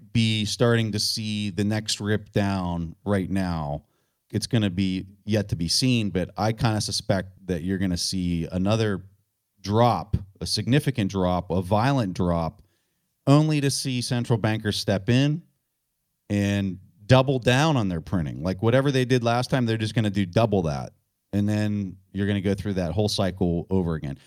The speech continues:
And so in, in nominal terms, I think you're gonna see the market go sideways. I wouldn't even be surprised if you see the market go up, which I think very few people are saying in nominal terms. But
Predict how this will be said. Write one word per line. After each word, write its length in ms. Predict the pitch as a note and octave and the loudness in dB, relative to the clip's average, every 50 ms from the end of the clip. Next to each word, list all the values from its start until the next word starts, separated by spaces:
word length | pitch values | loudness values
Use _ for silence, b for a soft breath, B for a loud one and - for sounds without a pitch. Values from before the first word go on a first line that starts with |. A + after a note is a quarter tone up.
| b b b b | b b b b
And 100 | - A#2+ | 0 2
so 220 | - C#3 B2+ B2+ B2 - | 4 4 4 4 2 0
in, 300 | B2 A#2+ A#2 A2 - - - | 0 2 2 0 -2 -4 -4
in 180 | A2+ G#2+ G#2+ | -2 -2 0
nominal 460 | A2+ B2+ D3+ F#3+ G3+ G#3 F#3+ E3 C#3+ C3+ | 0 2 2 2 2 0 0 -2 -2 -2
terms, 720 | - - D3+ E3+ E3+ C#3 A2 F#2+ F2+ F2+ F#2 F2+ - - - _ _ _ _ _ _ _ _ _ _ _ | 0 0 0 2 2 0 0 -2 -2 -2 -2 -4 -4 -8 -10 _ _ _ _ _ _ _ _ _ _ _
I 120 | - A2+ | 2 4
think 240 | A#2 B2+ D3 C#3+ - | 6 6 4 4 4
you're 100 | C3+ C3 | 4 4
gonna 180 | B2+ C3 B2 A2 | 4 2 2 0
see 300 | - - - B2+ B2 B2 | 0 -2 -2 -2 -2 0
the 120 | A2 A2+ | 0 0
market 460 | G#2+ A2 A2 A2+ A2+ - A#2+ G#2+ G#2+ | -2 -2 -2 -2 -2 -2 -2 -4 -2
go 200 | G#2 G#2 F#2 E2+ | 0 0 2 2
sideways. 920 | E2 - - B2+ A#2 A#2 A#2+ B2 A#2+ A#2+ A#2+ A#2+ A#2+ A#2 A#2+ A#2 A2+ - - _ _ _ _ _ _ _ - | 2 0 0 0 -2 -2 -2 0 0 2 2 2 0 0 -2 -4 -6 -8 -12 _ _ _ _ _ _ _ 4
I 120 | A#2 C#3 E3+ | 6 6 6
wouldn't 220 | E3+ D3 B2+ B2 | 6 4 2 0
even 200 | A2+ G#2+ G#2 G#2+ | 0 -2 -2 0
be 140 | G2 G#2 G2 | 0 0 0
surprised 480 | - G#2 - - A2 G#2 G#2 G2+ - | -2 -4 -2 0 2 4 4 2 0
if 100 | G2 - | -2 -4
you 60 | G#2 G2 | -4 -2
see 160 | - - G#2 | -2 0 0
the 80 | F#2 | 0
market 420 | F#2+ G2 G2 G2+ G2+ - G#2 F#2 F#2+ | 2 2 2 0 0 0 -2 -2 0
go 300 | - F#2+ F2 E2 C#2 - _ - | 0 0 0 0 -2 -6 _ 0
up, 320 | A2 A#2 C#3 F#3 - - - - - _ _ _ _ _ _ _ _ _ _ _ _ _ _ _ - | 4 4 4 4 4 -2 -8 -12 -16 _ _ _ _ _ _ _ _ _ _ _ _ _ _ _ -2
which 380 | G2 F#2+ F#2+ - - - - _ _ _ _ _ - | -2 -2 -2 -4 -6 -6 -8 _ _ _ _ _ -2
I 60 | G#2 | 0
think 180 | A2 A#2 G#2+ G2+ | 0 0 0 0
very 240 | A2+ A2 G#2 G2+ | 0 0 0 0
few 160 | G2 - G#2 F#2 | 0 0 -2 0
people 320 | F#2 G2+ G2 F#2+ F#2+ F2+ | 2 2 2 2 2 0
are 100 | E2+ E2 | 0 0
saying 520 | E2 - F#2 E2 D#2 D#2 E2+ F#2 G2 G2 F#2+ - | -2 -2 -2 -2 -2 -2 -4 -4 -6 -6 -4 0
in 160 | A#2+ A2+ G#2+ G#2+ | 2 2 4 4
nominal 420 | A#2+ B2 B2 A#2 A2+ G#2 G2 F#2+ | 4 4 4 2 0 -2 -4 -4
terms. 500 | F#2+ G#2+ F#2+ D#2 D#2 E2 F#2+ G2+ G2+ - _ _ _ _ _ _ _ _ _ _ _ _ _ _ _ G#2+ | -4 -4 -2 -2 -2 -4 -4 -6 -8 -12 _ _ _ _ _ _ _ _ _ _ _ _ _ _ _ 4
But 380 | - C3+ C3 B2+ A#2 A2 - | 6 6 6 6 4 0 -4